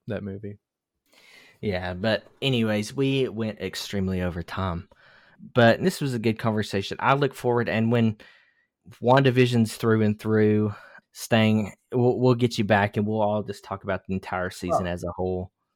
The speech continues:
Speaker 3: We have to get Sting back f-, to talk about Dungeons and Dragons, too.
Speaker 2: Yeah, that too.
Speaker 1: I can
Speaker 3: When we
Speaker 1: write
Speaker 3: do
Speaker 1: you
Speaker 3: our
Speaker 1: guys
Speaker 3: dungeon
Speaker 1: a book on that. I'm actually planning a
Speaker 3: Yeah.
Speaker 1: campaign right now.
Speaker 3: I swear to
Speaker 2: Oh, yeah.
Speaker 3: you know what I think we need to do? I think we need to do one episode.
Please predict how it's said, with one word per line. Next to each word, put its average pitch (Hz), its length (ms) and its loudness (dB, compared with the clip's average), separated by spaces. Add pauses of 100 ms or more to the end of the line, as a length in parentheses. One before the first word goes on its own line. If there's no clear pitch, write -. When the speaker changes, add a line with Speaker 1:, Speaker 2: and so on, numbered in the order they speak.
(100)
Speaker 3:
We 156 200 2
have 220 120 4
to 196 80 0
get 127 160 0
Sting 117 220 -2
back 110 220 2
f-, - 180 -20 (100)
to - 80 -8
talk 110 200 0
about 107 160 -2
Dungeons 104 380 -8
and 104 80 -10
Dragons, 98 520 -12
too. - 160 -14 (100)
Speaker 2:
Yeah, 98 160 -2 (180)
that - 200 -10
too. 98 320 -6 (180)
Speaker 1:
I 117 80 -10
can 110 100 -8
Speaker 3:
When 107 100 0
we 104 40 2
Speaker 1:
write 110 80 -2
Speaker 3:
do 113 60 0
Speaker 1:
you 113 40 4
Speaker 3:
our 117 80 -4
Speaker 1:
guys 113 240 0
Speaker 3:
dungeon 117 200 -10
Speaker 1:
a - 20 -12
book 101 340 -4
on 98 180 -4
that. 98 320 -4 (100)
I'm 104 160 -8
actually 98 300 -8
planning 101 300 -4
a - 60 -20
Speaker 3:
Yeah. 104 100 -6
Speaker 1:
campaign 104 300 -4
right 104 140 -4
now. 104 300 -6 (460)
Speaker 3:
I 127 40 -6
swear 123 200 -2
to 120 100 0
Speaker 2:
Oh, 90 40 -10
yeah. 98 160 -8
Speaker 3:
you 131 100 0
know 131 80 6
what 139 100 6
I 147 60 6
think 143 140 0
we 143 80 2
need 139 140 -2
to 135 40 -4
do? 123 240 -2
I 131 100 -4
think 120 200 -8
we 120 80 -6
need 117 120 -6
to 113 60 -8
do 110 180 -2
one 107 160 -2
episode. 110 380 -6